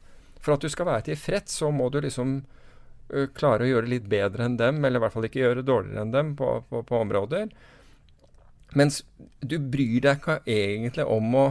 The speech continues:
altså, du er mindre opptatt av å ha det bra i nuet, hvis du ikke kan ta et bilde av det, slik at du kan dokumentere dette her for, for, for fremtiden. Da er du ikke så o-, da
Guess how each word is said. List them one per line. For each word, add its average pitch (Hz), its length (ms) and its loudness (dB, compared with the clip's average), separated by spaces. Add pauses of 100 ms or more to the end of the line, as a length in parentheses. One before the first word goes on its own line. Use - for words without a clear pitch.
(120)
altså, 139 300 -2
du 139 100 0
er 139 120 2
mindre 110 420 0
opptatt - 320 -6
av 139 80 -2
å - 80 -12
ha 113 100 -2 (140)
det 127 100 0
bra 104 220 2 (100)
i 123 80 2
nuet, 120 400 0 (1200)
hvis 139 160 2
du 160 80 -2
ikke 107 120 -6
kan 120 160 -2
ta 117 120 2
et 117 80 -4
bilde 117 240 0
av 98 120 2
det, 135 120 4
slik 110 240 0
at - 80 -4
du 113 80 -4
kan 117 200 -2
dokumentere 107 640 -6
dette 104 280 -6
her 98 200 -4 (1600)
for, - 280 -12
for, 120 200 -2
for - 280 -4
fremtiden. 104 520 -4 (960)
Da 143 140 4 (240)
er 107 80 -2
du 110 60 -8
ikke 147 120 -6
så - 160 -6
o-, - 180 -2
da 147 360 -4